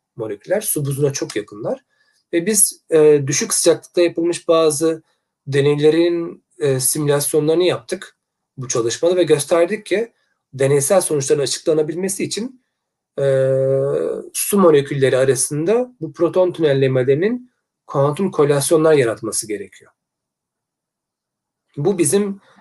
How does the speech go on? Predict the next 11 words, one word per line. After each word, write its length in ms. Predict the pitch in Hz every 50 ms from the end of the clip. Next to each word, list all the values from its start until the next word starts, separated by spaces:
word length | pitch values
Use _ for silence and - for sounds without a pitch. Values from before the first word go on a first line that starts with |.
| _ _ _ _
e, 680 | 143 143 143 139 135 139 139 143 143 143 143 143 147 151 143
şey 180 | - 180 170
çalışmamızdı, 760 | 151 - 143 123 - - - 117 107 104 101 101 - 110 104 117 135 - _ _ 247 220
e, 400 | 143 135 127 123 127 123 120 120 120 117 -
teorimizi 480 | - 175 160 151 143 131 131 147 202 160
deneme 280 | 147 135 131 131 123
çalışmamızdı 680 | 117 - 110 101 101 - - 104 101 101 98 - - 101
aslında. 460 | 98 95 - - - 101 117 - - - - - - - _ - _ _ _ _ _
Ondan 340 | - 165 175 185 202 220 214
sonra, 500 | - - 175 160 180 202 214 220 220 - _ _ _ _ _ _ _ _
e, 40 | 151